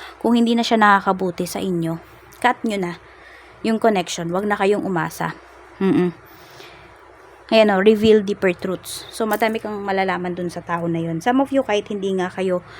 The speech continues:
nagre-research about them eh, meron at meron kayong malalaman. May mga tao na magpapadala sa inyo ng mensahe. Or yung iba naman sa inyo, through meditation or through your dreams.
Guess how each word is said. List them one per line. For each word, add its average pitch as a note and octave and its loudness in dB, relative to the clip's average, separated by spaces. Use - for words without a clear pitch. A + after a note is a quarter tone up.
nagre-research G3+ 0
about F3 -2
them F3+ 0
eh, D3+ -8
meron G3+ 2
at - -8
meron F#3+ -2
kayong F#3 0
malalaman. D#3+ -2
May G3+ 0
mga F#3+ 0
tao F3+ 0
na F3+ 0
magpapadala F3 -2
sa F3 -10
inyo F3 -2
ng G3 -2
mensahe. F3 -4
Or G3 0
yung G3+ 0
iba F#3 0
naman F#3+ -2
sa - -6
inyo, G3 -4
through G#3 0
meditation B3 2
or G3 2
through F#3+ 2
your F3 6
dreams. E3 -2